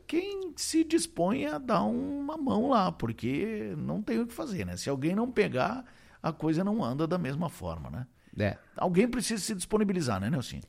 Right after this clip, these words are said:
Speaker 2: Eu acho que sim. Eu acho não, tenho certeza que sim.
Speaker 1: É.
Speaker 2: Eu acho que temos que formar novas lideranças, né, Paulo? De que não fique só no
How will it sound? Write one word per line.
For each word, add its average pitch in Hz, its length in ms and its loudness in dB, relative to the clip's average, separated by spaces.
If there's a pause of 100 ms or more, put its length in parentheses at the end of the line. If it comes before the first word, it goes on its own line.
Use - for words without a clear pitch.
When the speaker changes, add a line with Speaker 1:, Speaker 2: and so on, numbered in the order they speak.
(200)
Speaker 2:
Eu 110 140 6
acho 110 160 6
que - 60 -10
sim. 101 320 4 (480)
Eu 87 100 -2
acho 95 220 0
não, 101 140 4
tenho 78 180 -6
certeza 104 480 4
que 101 100 0
sim. 90 240 0
Speaker 1:
É. 101 200 -8 (320)
Speaker 2:
Eu 95 160 2
acho 87 140 2
que 104 60 -10
temos 104 280 2
que - 100 -12
formar 95 380 2
novas 80 300 2
lideranças, 87 600 -2
né, 82 160 -4
Paulo? 85 280 -10 (600)
De 90 140 -8
que - 160 -4
não 95 180 2
fique - 320 0
só 104 240 2
no 107 380 2